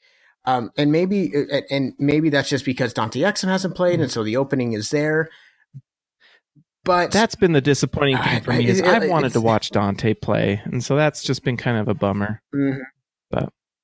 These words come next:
Speaker 1: Right, right. And so it's, it's, it's crazy. Like, uh,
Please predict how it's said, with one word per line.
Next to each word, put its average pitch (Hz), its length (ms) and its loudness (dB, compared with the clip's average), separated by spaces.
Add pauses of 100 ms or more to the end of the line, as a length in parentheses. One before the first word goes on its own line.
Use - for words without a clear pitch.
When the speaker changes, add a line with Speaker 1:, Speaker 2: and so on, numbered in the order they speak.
(520)
Speaker 1:
Right, 123 400 0 (120)
right. 117 340 -2
And 131 140 -6
so 147 300 0 (400)
it's, - 380 0
it's, 160 300 0
it's 156 180 2
crazy. 135 560 2
Like, 110 440 -2 (600)
uh, 110 440 0